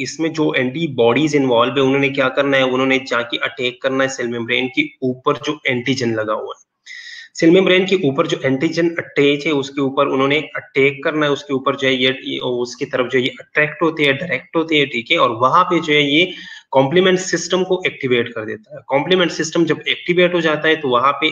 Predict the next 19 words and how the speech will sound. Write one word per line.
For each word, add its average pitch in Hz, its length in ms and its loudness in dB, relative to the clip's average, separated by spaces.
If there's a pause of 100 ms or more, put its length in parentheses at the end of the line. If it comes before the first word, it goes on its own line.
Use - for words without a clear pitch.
(100)
antibody 127 540 -2
mediated 123 640 -2
डिस्ट्रक्शन 139 540 -4
हो 143 100 2
जाती 131 280 0
है 165 60 0
उस 165 280 -2 (240)
cell 110 360 -2
की, 120 160 -16 (680)
ठीक 135 160 -2
है? 208 80 2 (800)
Cell 190 160 4
membrane 208 480 4
is 117 160 0 (140)
damaged 165 320 2
by 156 60 2 (120)
membrane 139 420 0 (100)
attack 135 520 -2
complex 139 560 -6